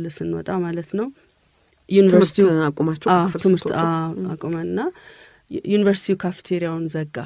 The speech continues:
Speaker 1: እም፣ በዛን ሰዓት በይበልጡኑ እንግዲህ ከመለስ ጋራም፣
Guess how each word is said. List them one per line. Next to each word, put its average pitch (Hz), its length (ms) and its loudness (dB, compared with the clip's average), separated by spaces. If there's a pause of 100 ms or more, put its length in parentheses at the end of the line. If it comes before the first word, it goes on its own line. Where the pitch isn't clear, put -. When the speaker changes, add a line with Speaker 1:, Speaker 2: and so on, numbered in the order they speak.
(600)
Speaker 1:
እም፣ 180 180 -6
በዛን 175 420 -2
ሰዓት - 420 -6 (280)
በይበልጡኑ 185 600 0
እንግዲህ 180 360 0
ከመለስ 170 540 -6
ጋራም፣ 170 340 -6